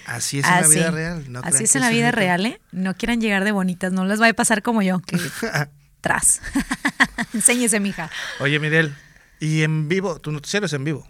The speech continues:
Speaker 2: Es en vivo y me encanta.
Speaker 1: ¿La has regado?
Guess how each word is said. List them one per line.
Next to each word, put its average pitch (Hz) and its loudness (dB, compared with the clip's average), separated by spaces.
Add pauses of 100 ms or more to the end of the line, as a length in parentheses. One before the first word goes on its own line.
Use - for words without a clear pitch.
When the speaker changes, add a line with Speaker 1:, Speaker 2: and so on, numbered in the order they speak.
(100)
Speaker 2:
Es 170 0
en 180 -2
vivo 151 -4
y 151 -8
me 156 -6
encanta. - -10 (1040)
Speaker 1:
¿La 120 -6
has 131 -10
regado? 156 -10